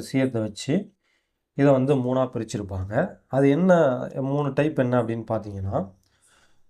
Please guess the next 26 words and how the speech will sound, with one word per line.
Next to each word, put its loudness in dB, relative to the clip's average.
இதுல 8
வந்து 2
சில, 2
சில 4
விதிகளை 2
வந்து -6
சமதர்ம 2
கொள்கைகள், -4
அதாவது -2
சோஷலிஸ்டிக் -4
பிரின்சிபல்ஸ் -6
அப்படிங்கிற -2
மாதிரி -6
சொல்லுவாங்க. -6
அந்த 4
மாதிரி 4
இந்த 2
விதிகளெல்லாம் 2
வந்து -6
காந்திய 2
கொள்கைகள், -6
காந்தியன் 2
பிரின்சிபல்ஸ் -8
அப்படின்னு -10
சொல்லுவாங்க. -8
இந்த 4